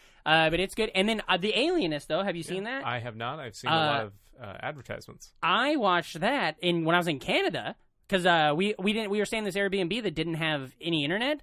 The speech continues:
Speaker 1: so we would go to the coffee shop and we were downloading Netflix shows to watch. So we got four episodes into this thing. We fucking crossed the border. Canada Netflix and American Netflix is different.
Speaker 2: Yeah.
Speaker 1: Uh, they just all go away.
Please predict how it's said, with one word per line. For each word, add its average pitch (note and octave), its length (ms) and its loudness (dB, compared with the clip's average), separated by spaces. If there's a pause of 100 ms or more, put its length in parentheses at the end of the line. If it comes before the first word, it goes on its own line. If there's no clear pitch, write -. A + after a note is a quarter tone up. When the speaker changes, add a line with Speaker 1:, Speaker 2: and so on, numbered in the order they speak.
(340)
Speaker 1:
so F#3+ 120 -2
we G3+ 80 4
would F#3 140 0
go F#3+ 80 6
to G3+ 60 4
the G3 40 2
coffee G#3+ 280 0
shop D3+ 240 0
and D#3 100 -2
we E3 80 0
were D3+ 100 -2
downloading E3+ 560 -2
Netflix F3+ 340 -4
shows C3+ 280 -6
to D3+ 80 -10
watch. F#3+ 260 -6 (440)
So - 100 -12
we F3 80 -6
got C4 140 -2
four C4 340 2
episodes G3+ 440 0
into C#4+ 200 2
this F3+ 220 -2
thing. A3 340 0 (240)
We D4 80 -2
fucking C4+ 240 -2
crossed C4 260 2
the G3 60 -4
border. A3 480 2 (300)
Canada C#4 760 4
Netflix A#3 520 0
and G#3 80 2
American B3 340 2
Netflix G3 280 0
is D3 140 -4
different. B3+ 540 2
Speaker 2:
Yeah. G#2 200 -4
Speaker 1:
Uh, D#4 120 10
they D#4 120 6
just C4+ 140 2
all B3+ 140 6
go B3+ 180 10
away. C4+ 380 6